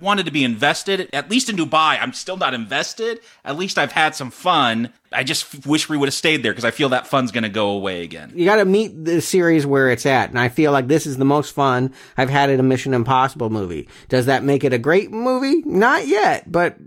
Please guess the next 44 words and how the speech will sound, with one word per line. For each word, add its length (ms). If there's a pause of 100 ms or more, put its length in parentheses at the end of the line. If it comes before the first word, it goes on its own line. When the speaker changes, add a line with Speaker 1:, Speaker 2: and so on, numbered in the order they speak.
Speaker 2:
if 260
they're 300
each 380
getting 280
better, 360
then 300 (180)
there's 160
always 240
hope 220
that 160
the 80
next 280
one 260
will 280
engage 420
me. 160
Um, 140 (180)
once 220
they 100
finally 300
fire 340
Tom 280
Cruise, 320
I 100
think 180
I'm 240
really 280
gonna 220
like 240
this 160
<laughs> 60
franchise. 800 (300)
But 100
as 100
long 240
as 120
it's 160
in 160
it, 120
it's 160
still 240
a 60
Tom 340
Cruise 440